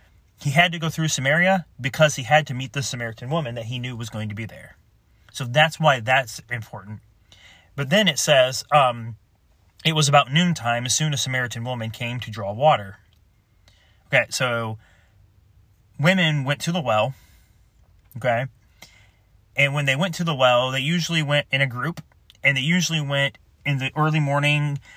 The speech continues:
and in the early evening when it was cooler. So this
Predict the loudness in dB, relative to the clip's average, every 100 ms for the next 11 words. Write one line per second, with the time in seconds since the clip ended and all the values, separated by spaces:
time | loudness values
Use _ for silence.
0 | -20 _ -6 -4 -2 -4 -4 -4 -4 -4
1 | -8 -12 -18 -20 -10 -8 -6 -6 -6 -6
2 | -6 -10 -18 _ _ _ _ _ _ _
3 | _ _ _ _ -20 -20 -20 _ _ _
4 | 0 4 4 2 -4 -8 -12 _ -16 -6
5 | 2 2 2 -4